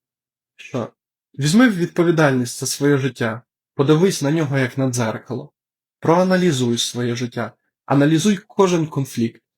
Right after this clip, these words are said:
аналізуй кожну ситуацію. Задавай собі питання: «Чому мене ця людина дратує? Чому зараз сталася ця ситуація? Що саме мене дратує? Яку емоцію я відчуваю?»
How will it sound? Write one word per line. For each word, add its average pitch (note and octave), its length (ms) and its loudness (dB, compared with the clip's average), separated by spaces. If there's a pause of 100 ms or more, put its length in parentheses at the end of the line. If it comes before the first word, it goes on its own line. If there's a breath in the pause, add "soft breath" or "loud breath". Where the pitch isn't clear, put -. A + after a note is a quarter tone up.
аналізуй C#3+ 500 2
кожну D3+ 460 0
ситуацію. A#2+ 760 -4 (960)
Задавай D#3+ 520 0
собі C#3 260 -4
питання: A#2+ 560 -2 (180)
«Чому F#3+ 360 2
мене D#3 220 2
ця C3+ 200 -4
людина B2+ 380 0
дратує? A#2 540 -4 (220)
Чому F#3+ 420 0
зараз C#3+ 240 0
сталася B2+ 460 -2
ця B2+ 100 -4
ситуація? B2+ 720 -4 (360 soft breath)
Що - 300 0
саме D3 400 0
мене B2 220 -2
дратує? A#2+ 500 -4
Яку C3+ 300 0
емоцію D3+ 600 2
я B2+ 60 2
відчуваю?» A#2+ 680 -4